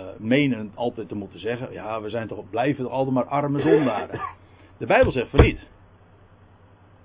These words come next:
Wij waren zondaren, zegt Paulus in Romeinen vijf.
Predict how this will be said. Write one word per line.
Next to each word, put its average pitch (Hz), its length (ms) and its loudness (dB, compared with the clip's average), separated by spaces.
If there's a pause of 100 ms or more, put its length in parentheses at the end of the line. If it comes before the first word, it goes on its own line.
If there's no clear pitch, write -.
Wij 151 260 4 (160)
waren 269 680 6
zondaren, 113 580 0
zegt - 180 -10
Paulus 107 300 0
in 110 120 -4
Romeinen 101 420 -4
vijf. - 420 -16